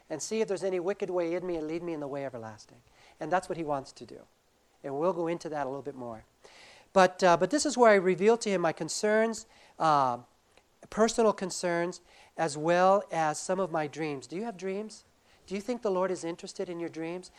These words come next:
You know, the Bible says, "Delight in the Lord, and he will" what?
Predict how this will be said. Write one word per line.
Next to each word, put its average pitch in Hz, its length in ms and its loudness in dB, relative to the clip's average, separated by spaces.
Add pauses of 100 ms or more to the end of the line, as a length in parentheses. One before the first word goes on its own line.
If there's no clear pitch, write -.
(180)
You 190 80 -4
know, 220 80 2
the 196 80 0
Bible 196 360 2
says, 185 300 -2
"Delight 165 440 0
in 208 80 -4
the 202 100 0
Lord, 190 300 2
and 165 80 -8
he 185 160 -6
will" 196 140 -2
what? 165 320 -2